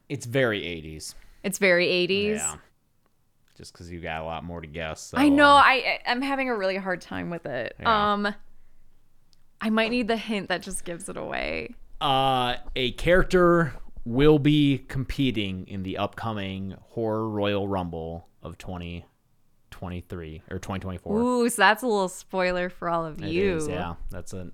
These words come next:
Speaker 1: that's a double.
Speaker 2: Okay, I gotta think back to all the characters that I've made.
Speaker 1: I'm a little surprised that at this point it didn't jump out.
Speaker 2: No.
Speaker 1: Super eighties movie.
Speaker 2: Super eighties movie.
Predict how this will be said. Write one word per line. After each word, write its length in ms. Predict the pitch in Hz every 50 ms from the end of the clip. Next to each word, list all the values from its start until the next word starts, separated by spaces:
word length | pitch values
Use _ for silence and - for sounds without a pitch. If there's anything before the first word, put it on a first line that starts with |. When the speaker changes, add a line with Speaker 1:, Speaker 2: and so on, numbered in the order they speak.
| - -
Speaker 1:
that's 160 | 92 90 -
a 40 | 92
double. 300 | 85 80 87 160 156 180
Speaker 2:
Okay, 280 | 185 190 208 196 185
I 40 | 175
gotta 220 | 175 180 180 185
think 320 | 180 - - 190 190 180 -
back 280 | 190 180 170 165 - -
to 100 | - 175
all 100 | 160 165
the 140 | 156 160 -
characters 640 | - - 214 165 - - - - - 170 - - 202
that 160 | - - -
I've 220 | - - - - -
made. 420 | 208 - - 82 82 82 - - - - - - - - - - - _ _ _ -
Speaker 1:
I'm 320 | 107 127 156 170 170 165
a 140 | - 139 135
little 260 | 127 131 143 147 143
surprised 440 | 135 143 117 135 131 120 113 110 104
that 260 | 104 98 98 92 - -
at 120 | - 92
this 120 | 98 92 -
point 300 | - 101 95 87 - - _ _ _ _ _ _ _ _ _ _ _ _ _ _ -
it 60 | 95
didn't 160 | 90 90 87 85
jump 220 | - 87 85 85
out. 240 | 90 87 82 82 - _
Speaker 2:
No. 600 | - 214 214 214 208 208 202 202 196 196 190 190 190 -
Speaker 1:
Super 320 | - 147 139 147 143 135
eighties 280 | 120 117 113 110 98 101
movie. 440 | 104 90 85 80 78 76 76 78 - _
Speaker 2:
Super 440 | - - - - 220 208 _ 220 220 -
eighties 460 | - 190 185 196 - 202 208 208 - _
movie. 460 | 208 202 202 _ _ _ 214 208 208